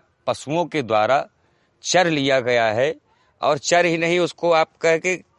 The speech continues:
कह सकते हैं कि चर के चौपट कर दिया है और जो भी यहाँ पर फसल बची है,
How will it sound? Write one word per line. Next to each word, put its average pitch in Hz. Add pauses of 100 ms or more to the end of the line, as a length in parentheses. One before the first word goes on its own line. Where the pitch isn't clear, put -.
कह 156
सकते 147
हैं 160
कि 175
चर 165
के 165
चौपट 139
कर 104
दिया 82
है 69 (680)
और 156 (800)
जो 123
भी 185 (380)
यहाँ 143
पर 170
फसल 156 (100)
बची 120
है, 160